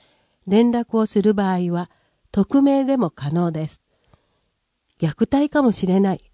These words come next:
と思ったら、ためらわずにご連絡ください。連絡先、播磨町子ども課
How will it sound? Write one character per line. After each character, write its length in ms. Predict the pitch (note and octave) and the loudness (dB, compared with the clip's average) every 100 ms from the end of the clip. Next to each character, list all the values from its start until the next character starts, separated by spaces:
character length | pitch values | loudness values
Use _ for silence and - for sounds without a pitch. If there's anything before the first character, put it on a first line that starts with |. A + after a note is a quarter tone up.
| _ | _
と 140 | A3 G#3+ | 0 2
思 140 | G#3+ | 0
っ 40 | |
た 200 | - G3 | -2 -8
ら、 160 | F3 E3 _ _ _ - | -10 -10 _ _ _ -10
た 140 | F#3+ | -2
め 160 | G#3+ B3+ | 0 0
ら 120 | C4+ | 0
わ 160 | C4 C4 | -2 -2
ず 140 | F3+ | -4
に 160 | D3 - _ _ - | -6 -10 _ _ -6
ご 140 | E3 | -2
連 160 | F3 A3 | 0 0
絡 260 | G3 G#3 G3 | -2 -6 -8
く 100 | F#3+ | -6
だ 160 | F3 | -6
さ 180 | - D#3+ | -6 -8
い。 80 | - _ _ _ _ _ _ _ _ _ _ - | -10 _ _ _ _ _ _ _ _ _ _ -2
連 240 | G#3+ B3 | 2 2
絡 240 | B3 B3 | 0 -2
先、 420 | A3+ A3 - G3+ - _ _ _ _ _ | -6 -8 -6 -8 -8 _ _ _ _ _
播 260 | - A#3+ B3+ | -4 0 2
磨 160 | B3 | 0
町 400 | - G3 E3+ D#3+ _ _ | 0 -2 -2 -4 _ _
子 160 | - A3+ | -2 2
ど 140 | B3 | 4
も 140 | B3+ A#3+ | 4 0
課 360 | - G#3 F#3+ | -2 -6 -6